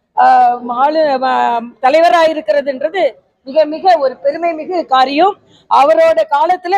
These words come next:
பாரதிய ஜனதா கட்சி இங்க அபரிதமான வளர்ச்சி அடையும் என்பது எனது கருத்து. மரியாதைக்குரிய துணைநிலை ஆளுநர் அவர்களுக்கும்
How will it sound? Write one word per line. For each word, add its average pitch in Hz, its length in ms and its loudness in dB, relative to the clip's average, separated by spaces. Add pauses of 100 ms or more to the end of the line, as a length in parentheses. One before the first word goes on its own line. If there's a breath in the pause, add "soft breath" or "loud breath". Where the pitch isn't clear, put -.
பாரதிய 302 420 -2
ஜனதா 285 360 -2
கட்சி 277 220 -6
இங்க 262 220 -2
அபரிதமான 311 580 0
வளர்ச்சி 269 400 0
அடையும் 269 260 2
என்பது 294 500 0 (260)
எனது 247 260 0
கருத்து. 302 520 0
மரியாதைக்குரிய 294 720 0
துணைநிலை 339 420 0
ஆளுநர் 269 460 0
அவர்களுக்கும் 262 640 -6